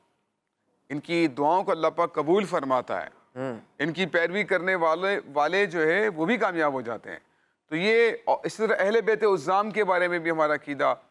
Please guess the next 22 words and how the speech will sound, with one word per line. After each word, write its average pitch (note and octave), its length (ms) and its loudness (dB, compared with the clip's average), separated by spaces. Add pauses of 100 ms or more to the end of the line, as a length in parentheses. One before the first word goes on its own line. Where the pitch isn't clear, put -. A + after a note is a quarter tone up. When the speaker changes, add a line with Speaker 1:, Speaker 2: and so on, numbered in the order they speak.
(300)
Speaker 1:
جو D3 160 0
آقا C#3+ 300 2
علیہ D#3 100 0
الصلوۃ D3+ 280 -2
والسلام D3 420 -4
کی D3 120 -6
نسل C#3+ 320 -4
پاک D3 300 0
میں C3+ 120 -8
سے A2 160 -12
ہیں، G#2 120 -18 (540)
تو D#3+ 300 2
ان F#3+ 140 0
کی A#3 160 2
بھی G#3+ 140 2
جو F3 200 2
ہے F3+ 180 4
مقدس D#3+ 520 -2
ذاتوں C#3 380 0
کے D3 120 -2
بارے C#3 300 0
میں F3 220 -2